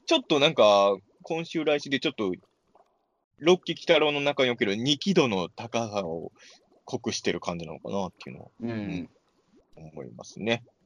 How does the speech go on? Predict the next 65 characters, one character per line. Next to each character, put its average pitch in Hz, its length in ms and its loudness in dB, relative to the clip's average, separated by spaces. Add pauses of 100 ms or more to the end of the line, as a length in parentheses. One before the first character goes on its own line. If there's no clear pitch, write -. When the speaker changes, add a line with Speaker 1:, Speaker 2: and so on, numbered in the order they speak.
(160)
Speaker 2:
じ - 80 2
ゃ 78 160 0
あ、 - 60 -8
次 147 180 -2
の 156 80 4
お 113 60 2
便 92 140 2
り - 80 -12
行 - 40 -20
き - 100 -16
ま - 100 -10
し - 120 -16
ょ - 80 -20
う - 20 -20
か。 - 60 -12
は - 420 -14
い。 104 60 -8
Speaker 1:
え 104 440 -8
ー、 - 80 -20
ゆ 220 120 6
う 247 60 6
す - 40 -6
け 110 100 -4
さ 87 120 -10
ん - 80 -14
で - 80 -14
す - 100 -10
ね。 156 140 0 (240)
Speaker 2:
は - 60 -20
い。 139 120 -10 (460)
Speaker 1:
鬼 - 60 -20
太 - 160 4
郎 220 100 10
六 202 180 4
十 208 120 2
六 196 120 4
話 131 140 6
視 - 100 -12
聴。 110 300 2 (400)
四 247 240 8
十 285 160 4
年 254 260 8
ぶ 233 140 4
り 226 100 6
に 226 200 2 (120)
ア - 80 -6
ニ 170 80 2
メ 196 100 2
化 185 100 4
さ 180 100 2
れ 165 140 4
る 151 320 -2 (120)
好 - 60 -20
き 269 100 4
な 220 100 8
エ 165 60 4
ピ - 80 -10
ソ 120 180 0
ー - 20 -8
ド 95 120 -6
の - 80 -10
隠 131 120 -6
れ 170 80 -2
里 120 260 0
で、 110 380 -2